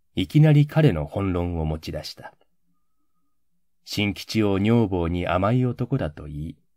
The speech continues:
新吉に限らず、一般に世間の男は女房に甘くて、そのだらしのなさは見られたものではないと言った。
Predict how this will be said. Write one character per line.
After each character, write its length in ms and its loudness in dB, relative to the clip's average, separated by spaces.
新 260 0
吉 220 -4
に 140 6
限 220 -2
ら 120 -2
ず、 200 -14
一 200 -2
般 160 2
に 240 2
世 180 2
間 240 0
の 120 -4
男 300 -6
は 160 -4
女 280 0
房 220 -6
に 180 -12
甘 220 -6
く 80 -20
て、 240 -20
そ 160 -8
の 140 0
だ 140 0
ら 120 4
し 140 -2
の 100 0
な 120 -2
さ 180 -6
は 200 -8
見 160 -4
ら 120 6
れ 100 6
た 140 -2
も 140 -8
の 140 -4
で 100 -6
は 160 -10
な 180 -6
い 80 -2
と 140 -16
言 80 -18
っ 40 -20
た。 180 -18